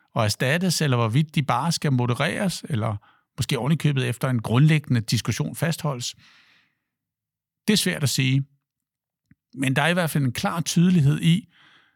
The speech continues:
specielt fordi vi har kigget meget over mod sport og på, på kunst også, men også moderne erhvervsliv, at der er en indikation af, at, øh, forudsætningerne hos mennesket for at kunne klare det her er til stede. Mennesket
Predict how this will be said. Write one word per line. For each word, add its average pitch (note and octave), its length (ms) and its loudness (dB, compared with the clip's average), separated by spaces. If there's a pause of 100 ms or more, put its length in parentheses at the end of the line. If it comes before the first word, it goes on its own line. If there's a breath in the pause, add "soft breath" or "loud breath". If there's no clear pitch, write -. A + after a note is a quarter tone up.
specielt F#3+ 400 0
fordi D3+ 140 4
vi C3+ 160 4
har B2+ 80 4
kigget C#3 300 2
meget C3+ 240 2
over C3+ 120 0
mod B2 160 0
sport C#3 560 -4
og B2 180 -4
på, A#2 320 -2
på A2+ 80 -4
kunst - 420 -4
også, D#3+ 340 -2
men B2 140 0
også C3 220 -2
moderne C#3+ 380 0
erhvervsliv, D3 580 -2 (500 loud breath)
at G#2+ 100 0
der G#2+ 60 2
er B2 40 2
en F3 80 2
indikation E3+ 640 0 (260)
af, C3 400 -2 (520 soft breath)
at, A#2 260 0
øh, A2+ 320 0
forudsætningerne D#3 640 0
hos A2 160 0
mennesket B2 360 0
for - 160 -4
at - 160 -6
kunne B2 140 0
klare C#3 400 2
det B2 180 2
her G#2+ 160 2 (640)
er A#2 60 2
til A2+ 160 0
stede. F#2+ 360 -8 (240)
Mennesket E3+ 520 2